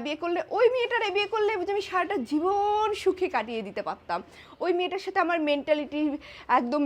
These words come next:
মিলে যায়, তার থিঙ্কিং আমার থিঙ্কিং মিলে যায়, সে যে, যে কালচারে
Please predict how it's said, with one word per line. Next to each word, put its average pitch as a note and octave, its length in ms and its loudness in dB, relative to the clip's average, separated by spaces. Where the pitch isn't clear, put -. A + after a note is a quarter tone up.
মিলে B3+ 200 6
যায়, B3+ 240 10
তার D4 120 8
থিঙ্কিং D#4 380 4
আমার C#4+ 180 2
থিঙ্কিং D#4 300 2
মিলে B3 220 2
যায়, B3+ 240 6
সে G4 120 6
যে, D4+ 100 2
যে D#4 100 6
কালচারে E4 480 4